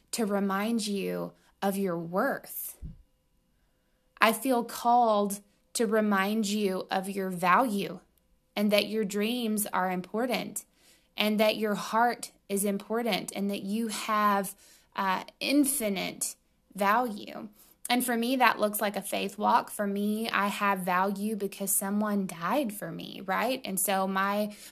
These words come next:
my faith is really important to me in that perspective. And I, I just feel that call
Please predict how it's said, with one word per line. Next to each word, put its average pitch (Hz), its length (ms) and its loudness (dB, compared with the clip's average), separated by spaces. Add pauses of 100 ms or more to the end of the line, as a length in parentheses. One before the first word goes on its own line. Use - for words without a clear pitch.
my 202 180 2
faith 208 500 0
is 196 220 -2
really 202 360 -2
important 202 480 -4
to 190 140 -2
me 180 280 -4
in 185 140 -6
that 180 180 -4
perspective. 226 600 -4
And 190 140 -2
I, 196 380 2 (420)
I 240 160 6
just 208 540 4
feel 208 300 0
that 180 280 2
call 196 640 0